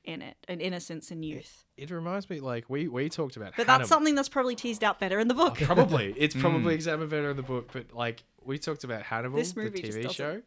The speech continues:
Speaker 2: And the best part about Hannibal is, like, all the serial killers ha-, have these weird expla-, like, they have the justifications that this movie portrays, but it's very clear that they're fucking psychos.
Speaker 1: Yeah.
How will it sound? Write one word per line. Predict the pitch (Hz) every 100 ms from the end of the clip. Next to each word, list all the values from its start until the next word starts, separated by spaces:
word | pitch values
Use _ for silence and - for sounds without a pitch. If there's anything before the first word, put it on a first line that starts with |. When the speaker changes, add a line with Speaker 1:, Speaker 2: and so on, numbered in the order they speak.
| - - - - -
Speaker 2:
And | 131
the |
best | 147 214 -
part | 185
about | 151 127
Hannibal | 170 185 160 123
is, | 131 135
like, | 139 135
all | 190 208
the | 185
serial | - 123 113
killers | 113 104 101
ha-, | 113
have | - 127
these | 123 110
weird | 113 110 107
expla-, | 101 110 - 123
like, | 127 127 - - -
they | 151
have | 175 226
the | 185
justifications | 151 147 139 131 139 135 123
that | 123
this | 127 123
movie | 117 110
portrays, | 104 - 123 104 90 - _ _ _
but | 165 - 190
it's | -
very | - 156 202 202
clear | - 185
that | 165
they're | 147 135
fucking | - 147 147 131
psychos. | 123 127 147 - 208
Speaker 1:
Yeah. | 185